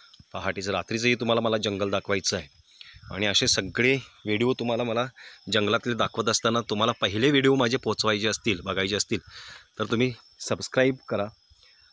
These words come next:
आपल्या चॅनलला. आणि निसर्गाचं सगळं अरण्य भाषेचं सगळं ज्ञान सर्वसामान्य लोकांच्यापर्यंत पोचावं असा त्याच्या पाठीमागचा उद्देश आहे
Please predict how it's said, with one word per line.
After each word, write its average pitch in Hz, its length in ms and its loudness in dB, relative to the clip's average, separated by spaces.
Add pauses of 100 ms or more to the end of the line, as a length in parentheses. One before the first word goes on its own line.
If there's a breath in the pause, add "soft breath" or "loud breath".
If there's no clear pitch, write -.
(160)
आपल्या 101 300 -6
चॅनलला. 95 400 -4 (180)
आणि 95 220 -6
निसर्गाचं 117 720 -4
सगळं 120 640 -4 (920 loud breath)
अरण्य 120 340 0
भाषेचं 107 360 -6
सगळं 107 320 -2
ज्ञान 98 400 -2
सर्वसामान्य 104 600 -4
लोकांच्यापर्यंत 113 540 -6
पोचावं 107 580 0 (580 loud breath)
असा 113 160 -2
त्याच्या 113 180 -2
पाठीमागचा 113 340 -2
उद्देश 95 420 -4
आहे 107 200 -2